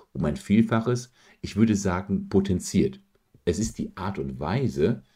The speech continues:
wie wir während eines Gespräches, wann, wie und mit welcher Betonung, mit welcher Modulation, mit welcher Gestik, Mimik und nicht auch zuletzt unsere Körperhaltung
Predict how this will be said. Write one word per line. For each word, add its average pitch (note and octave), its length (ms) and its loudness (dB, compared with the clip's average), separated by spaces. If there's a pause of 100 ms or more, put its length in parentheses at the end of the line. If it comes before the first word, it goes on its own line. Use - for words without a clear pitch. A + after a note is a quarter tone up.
(380)
wie C3+ 240 2
wir D#3 180 2
während A2 300 4
eines D2+ 340 -2
Gespräches, - 960 -2
wann, G#2+ 640 -4
wie E2+ 560 -2 (500)
und A2+ 100 -2
mit B2+ 120 2
welcher E3+ 220 0
Betonung, E3 560 2
mit A#2+ 80 0
welcher A#2 360 2
Modulation, A2+ 720 6
mit G2+ 160 4
welcher G2+ 240 4
Gestik, G#2+ 500 0
Mimik G#2 440 4 (260)
und - 80 2
nicht A2 180 8
auch - 120 -4
zuletzt A2 320 4
unsere D#2+ 200 -4
Körperhaltung B2+ 720 -4